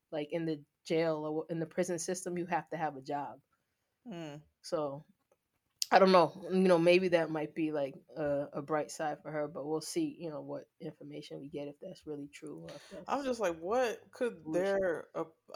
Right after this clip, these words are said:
Speaker 2: I don't know how their appeal process works. Like, I guess, I don't know. I just think of a court system. I'm thinking of, like, our court system with a jury
Speaker 1: Yeah.
Speaker 2: and all of that shit. Like,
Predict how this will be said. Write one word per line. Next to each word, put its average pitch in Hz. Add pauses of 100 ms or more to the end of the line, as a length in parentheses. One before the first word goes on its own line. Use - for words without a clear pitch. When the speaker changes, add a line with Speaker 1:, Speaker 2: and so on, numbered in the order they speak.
(200)
Speaker 2:
I 165
don't 190
know 160
how 160
their 147
appeal 151
process 147
works. -
Like, 151
I -
guess, 156
I 156
don't 156
know. 143
I 135
just 156
think 147
of 143
a 117
court 117
system. 147
I'm 147
thinking 139
of, 127
like, 95
our 139
court 139
system 139
with 123
a 107
jury 160
Speaker 1:
Yeah. 143
Speaker 2:
and 139
all 117
of 107
that 104
shit. 65
Like, 50